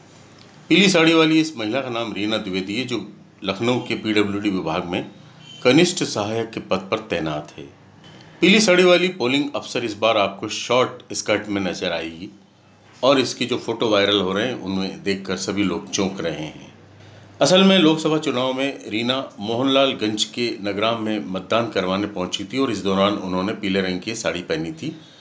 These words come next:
जिसमें वे बेहद खूबसूरत लग रही थी। इस तस्वीर ने सोशल मीडिया पर धमाल मचा दिया था।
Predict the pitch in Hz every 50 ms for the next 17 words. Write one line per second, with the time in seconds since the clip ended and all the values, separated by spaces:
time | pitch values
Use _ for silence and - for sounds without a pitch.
0 | - - - - - - 101 123 135 135 143 135 135 131 127 117 98 104 107 120
1 | 120 120 - 101 90 - - 101 92 92 - 95 87 85 92 95 98 95 147 175
2 | 175 - - - - - 131 127 - 113 98 - - 110 104 113 110 - 101 92
3 | - 101 95 90 90 87 92 90 - - 131 156 - - - - - - - -
4 | 107 117 110 107 104 98 90 85 82 - 87 85 80 80 80 82 82 - 80 78
5 | 80